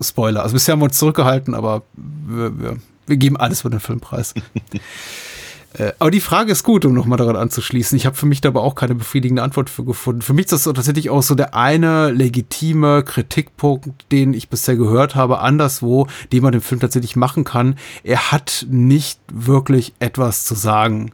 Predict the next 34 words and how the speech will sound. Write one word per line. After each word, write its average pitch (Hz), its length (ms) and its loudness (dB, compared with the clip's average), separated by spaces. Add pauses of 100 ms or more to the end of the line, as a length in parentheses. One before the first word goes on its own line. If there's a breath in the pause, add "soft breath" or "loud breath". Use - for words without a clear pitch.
(120)
über 107 400 -2 (1000 soft breath)
die, 101 460 -2
die 113 140 0
Szene, 165 420 2
in 147 80 2
der 135 140 2
er 135 80 2
spielt, 127 480 2
über 117 200 -2
die 110 80 2
Figuren, 135 540 2
die 143 80 2
er 123 140 0
zeigt, 120 560 0
über, 110 500 -4 (540)
weiß - 220 -8
ich, 110 140 -8 (440 loud breath)
die, 113 100 -6
die, 120 140 -4
die 131 180 -6
Abgründe 139 400 2
menschlichen 135 460 2
Daseins. 139 720 2 (320 loud breath)
Es 113 100 0
ist 135 120 0
im 131 100 4
Grunde 165 380 2
einfach 139 280 0
nur 131 180 4
eine 117 300 0
wahnsinnig 151 800 2 (140)
gute, 165 760 0
gut 190 220 0
erzählte, 143 920 0